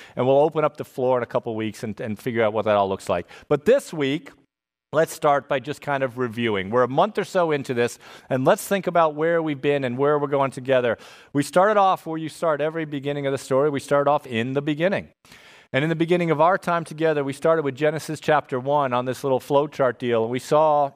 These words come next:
<clears throat> creation. And at the end of the creation account, at the end of the creation story, what we saw is that God looked out, and he saw everything that he made, and he said, "It was very good." But then the very next chapter, Genesis three,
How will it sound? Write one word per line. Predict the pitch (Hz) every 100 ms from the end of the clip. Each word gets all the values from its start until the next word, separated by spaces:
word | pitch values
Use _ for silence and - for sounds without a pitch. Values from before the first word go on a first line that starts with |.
| -
<clears throat> | 202 123
creation. | - 131 147 156 - 85 - _ _ _ _ _ _
And | 117
at | 117
the | 127
end | 135 147
of | 127
the |
creation | - 135 135 135 -
account, | 117 123 117 131
at | 110
the | 113
end | 117 117 113 - - - _ _ -
of | 110
the | 113
creation | 120 110 -
story, | 101 - 170 151 117
what | 117
we | 117
saw | 107 131 123
is | 110
that | 113 101
God | 120 139 175
looked | 180 117
out, | 92 90 - _ _ - - _
and | 113
he | 113
saw | - 107
everything | 117 127 151 - 147
that | 156
he |
made, | 131 101 98 101
and |
he | 104
said, | - 135 131 113 131
"It | 156 165
was | 123 107
very | 101 98 113 131 143 151 147 143 - 123
good." | 104 117 92 73 - _ _ _ _ _ _ _
But | 139 131
then | 165
the | 156
very | 131 151 170
next | 160 147
chapter, | - 156 151 135
Genesis | 123 143 143 - -
three, | 135 139 135 117